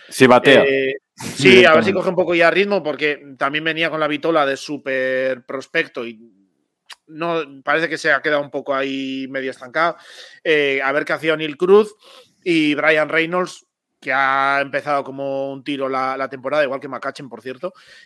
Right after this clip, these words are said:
Speaker 2: eh, pero Brian Reynolds, con eso de que parecía que iba a salir sí o sí, pues ver esos jóvenes a ver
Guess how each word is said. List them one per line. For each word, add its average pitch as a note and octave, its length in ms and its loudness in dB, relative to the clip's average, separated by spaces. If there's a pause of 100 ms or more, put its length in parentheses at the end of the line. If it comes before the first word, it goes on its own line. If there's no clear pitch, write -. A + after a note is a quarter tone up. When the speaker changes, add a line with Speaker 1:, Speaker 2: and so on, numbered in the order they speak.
Speaker 2:
eh, D3+ 240 0
pero C3+ 180 -4
Brian D3 280 2
Reynolds, D3 400 -4
con B2+ 160 -16
eso C#3+ 340 -8
de C3+ 120 -8
que C3+ 640 -6
parecía C3+ 400 -6
que A#2+ 340 -8
iba B2 160 -6
a B2+ 40 -6
salir B2 360 -12
sí C3+ 160 -12
o B2 80 -8
sí, C#3+ 180 -10
pues - 300 -16 (240)
ver D#3 360 2 (200)
esos D3 220 -6
jóvenes D#3 400 -4
a C#3 60 -2
ver C#3 200 -2